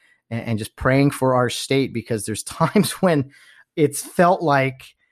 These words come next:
no one cares and there are no people who, uh, you know, who pray out there, uh, especially about our state. So it was really cool to see.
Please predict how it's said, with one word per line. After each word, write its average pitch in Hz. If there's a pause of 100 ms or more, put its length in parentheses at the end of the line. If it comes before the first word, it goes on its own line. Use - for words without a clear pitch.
(380)
no 160
one 180
cares 170
and 131
there 131
are 156
no 160
people 156
who, 135 (560)
uh, 123 (280)
you 139
know, -
who 151
pray 147
out 143
there, 135
uh, 127
especially 135
about 131
our 127
state. 139 (220)
So 127
it 123
was 120
really 147
cool 147
to 131
see. 143